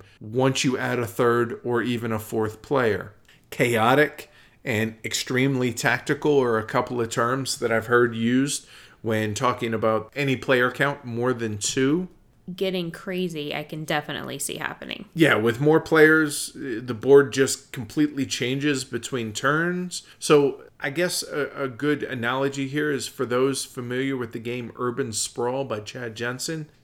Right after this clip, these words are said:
Speaker 1: there's just no planning until it's your turn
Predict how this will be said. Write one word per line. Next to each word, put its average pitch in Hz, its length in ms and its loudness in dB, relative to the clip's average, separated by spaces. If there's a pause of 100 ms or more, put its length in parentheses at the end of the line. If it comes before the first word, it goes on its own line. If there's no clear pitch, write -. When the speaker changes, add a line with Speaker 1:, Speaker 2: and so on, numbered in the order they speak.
(120)
Speaker 1:
there's 143 180 4
just 156 220 2
no 147 260 6
planning 151 720 -4
until 135 480 -2
it's 143 160 -2
your 131 140 2
turn 135 480 -4